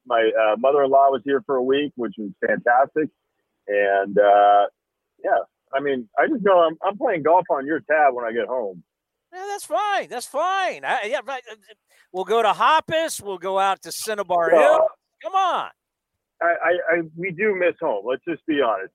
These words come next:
Speaker 1: But it is, it's been so, the Phillies family and everyone around here has been so great to us, and, and, you know, the, it's just a little, little colder, a little, a little colder right now. Okay.
Speaker 2: <laughs>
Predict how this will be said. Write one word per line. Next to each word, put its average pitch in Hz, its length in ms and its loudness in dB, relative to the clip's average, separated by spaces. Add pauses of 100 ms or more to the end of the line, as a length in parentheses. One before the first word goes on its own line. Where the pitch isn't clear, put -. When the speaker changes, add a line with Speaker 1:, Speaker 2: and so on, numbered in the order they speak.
Speaker 1:
But 135 100 0
it 135 100 0
is, 135 200 2 (140)
it's 131 220 -2
been 139 200 0 (140)
so, 147 240 4 (420)
the - 120 -20
Phillies 156 300 2
family 139 340 2
and 127 80 0
everyone 127 360 2
around 120 240 0
here 120 220 0
has 101 80 -6
been 104 200 -6
so 123 100 2
great 110 280 -2
to 117 100 2
us, 104 220 2
and, 98 260 -10
and, 98 380 -2
you 113 60 -8
know, 113 140 2
the, 104 140 -2 (720)
it's - 100 -6
just 135 140 -2 (100)
a 113 60 -2
little, 160 340 2 (220)
little 302 140 2
colder, 311 480 2 (100)
a - 40 2
little, 226 200 4
a 240 40 6
little 403 260 6
colder 349 320 4
right 226 180 6
now. 170 160 2
Okay. 262 460 -6
Speaker 2:
<laughs> - 60 -8